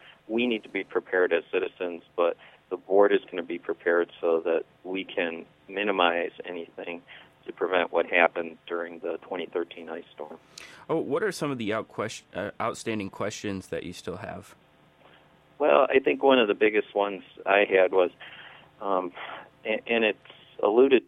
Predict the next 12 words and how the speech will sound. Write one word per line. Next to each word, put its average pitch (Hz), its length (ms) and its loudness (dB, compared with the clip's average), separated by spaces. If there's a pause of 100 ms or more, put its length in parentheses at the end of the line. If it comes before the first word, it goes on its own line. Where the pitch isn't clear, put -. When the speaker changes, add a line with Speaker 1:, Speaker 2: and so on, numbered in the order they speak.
Speaker 1:
to 98 140 -2
in 95 120 -4
the 95 100 0
report, 98 580 4
where 92 460 4
our 98 200 4
outage 113 440 6
management 95 640 -6
system 87 360 -8 (120)
failed. 87 400 -2 (540)
And, 87 340 -6 (180)
um, 90 420 -2